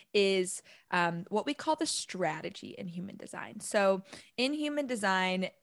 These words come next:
for each type, there's five types. We'll have an episode on each one. To the strategy to live in alignment for that type is specific. So for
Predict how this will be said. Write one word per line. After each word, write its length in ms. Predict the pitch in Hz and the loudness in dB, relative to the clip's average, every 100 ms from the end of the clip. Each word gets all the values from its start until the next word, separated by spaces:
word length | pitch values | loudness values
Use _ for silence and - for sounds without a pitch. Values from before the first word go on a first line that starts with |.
| _ _ - | _ _ -8
for 160 | 226 220 | 0 0
each 380 | 208 269 - - | 0 -4 -6 -10
type, 340 | - 175 - | -6 -4 -4
there's 200 | - 175 | -4 -4
five 260 | - 165 190 | -2 -4 -4
types. 320 | - 175 - | -2 -4 -4
We'll 80 | 185 | -6
have 100 | 175 | -4
an 80 | 170 | -6
episode 400 | 170 180 - 202 | -8 -8 -4 -2
on 140 | 196 | -2
each 240 | 220 - - | -6 -10 -8
one. 300 | 170 170 185 _ _ _ _ _ _ _ _ - - | -6 -6 -12 _ _ _ _ _ _ _ _ -20 -10
To 340 | - 262 247 240 | -4 0 0 0
the 140 | 220 | -2
strategy 720 | - - 220 208 262 294 226 | -2 -2 4 6 6 4 -2
to 180 | 196 190 | -4 -4
live 320 | 180 190 196 | -2 0 0
in 80 | 196 | 0
alignment 600 | 180 170 165 160 160 165 - | -2 -2 -2 -4 -4 -8 -10
for 160 | - 165 | -8 -6
that 240 | 156 - | -6 -10
type 340 | - 165 156 - - - - | -8 -8 -8 -14 -20 -4 0
is 120 | 196 | 0
specific. 640 | - 196 - 185 - - | 0 0 4 4 2 -8
So 280 | - 208 190 | -2 4 4
for 580 | - - 220 220 196 | 2 -2 4 6 6